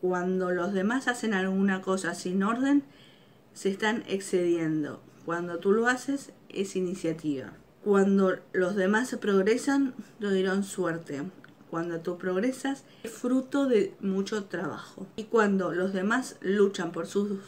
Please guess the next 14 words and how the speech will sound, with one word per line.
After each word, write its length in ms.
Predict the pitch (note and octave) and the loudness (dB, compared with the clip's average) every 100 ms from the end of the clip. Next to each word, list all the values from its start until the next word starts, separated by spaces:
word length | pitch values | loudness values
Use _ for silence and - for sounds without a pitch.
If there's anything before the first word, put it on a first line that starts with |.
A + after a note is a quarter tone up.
| - | -12
derechos 680 | F3+ F#3+ B3+ B3+ C#4 C4+ - - - - - | -2 0 0 0 -4 -6 -12 -20 -20 -20 -14
invasivos, 760 | F#3 F#3+ E3+ - E3 D#3 C3+ - - - | -8 -4 -6 -4 -2 -2 -4 -12 -12 -4
cuando 320 | F3 F#3 E3 | -2 0 0
tú 140 | G#3 | 4
lo 180 | G#3+ B3 | 4 6
haces, 480 | C4 C4 C#4+ C#4+ - - | 4 2 -2 -2 -4 -10
es 180 | - G#3 | -6 -4
señal 380 | G3+ G3+ G3 G3 | -2 0 0 0
de 100 | F#3+ | -2
carácter. 540 | F3+ C#3+ - - - - - - - | -4 -8 -8 -14 -20 -20 -20 -20 -8
A 120 | E3+ | -6
continuación 680 | F#3 F#3+ G3 G3+ C#4 E4+ E4+ | -2 2 6 6 6 4 6
de 80 | D#4+ | 6
esto 400 | C4 - A3 A#3+ | 4 0 -2 -2